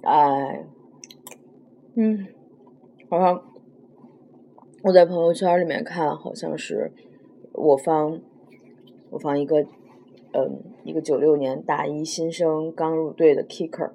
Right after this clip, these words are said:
<laughs> 没有接稳球。我看到最后那段进攻的视频了，确实没有接稳球，然后，然后他被，他被对方队员撞击的时候，然后球就被人家接走，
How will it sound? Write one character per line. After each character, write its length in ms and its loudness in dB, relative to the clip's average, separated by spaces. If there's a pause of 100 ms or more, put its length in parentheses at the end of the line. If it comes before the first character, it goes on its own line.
(800)
<laughs> 760 -6
没 220 -2
有 160 -2
接 220 4
稳 220 2
球。 400 -4 (420)
我 80 -4
看 200 0
到 160 4
最 160 2
后 180 0
那 120 -2
段 220 2
进 160 -4
攻 120 0
的 120 4
视 180 -10
频 180 -10
了， 120 -4
确 200 0
实 200 -2
没 120 0
有 160 4
接 200 4
稳 180 0
球， 320 2
然 180 2
后， 240 0 (800)
然 140 6
后 40 10
他 120 4
被， 260 4 (760)
他 140 8
被 120 12
对 180 6
方 360 2
队 160 0
员 380 4 (100)
撞 360 4
击 220 -2
的 140 8
时 120 -8
候， 120 -2
然 160 0
后 100 0
球 340 0
就 120 -2
被 200 8
人 200 0
家 360 2 (600)
接 200 6
走， 360 0